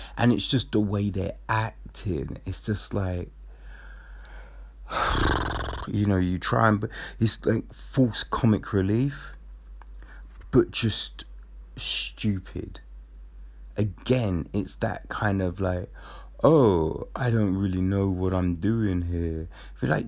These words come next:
yes, you do know what you're doing here. You know exactly what this is. So let's not act the fool,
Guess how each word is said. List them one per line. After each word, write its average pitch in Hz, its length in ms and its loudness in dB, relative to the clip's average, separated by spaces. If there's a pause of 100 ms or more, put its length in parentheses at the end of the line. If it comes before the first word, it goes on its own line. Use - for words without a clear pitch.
yes, 151 340 0
you 120 60 2
do 101 180 2
know 82 160 2
what - 100 -6
you're 73 100 -4
doing - 320 -6
here. - 300 -8 (540)
You 135 140 6
know 131 160 8
exactly 101 600 -2
what 85 200 -4
this - 240 -4
is. 71 400 -6 (400)
So - 180 0
let's 98 440 2
not 98 140 2
act - 160 -4
the 92 80 -4
fool, - 360 -6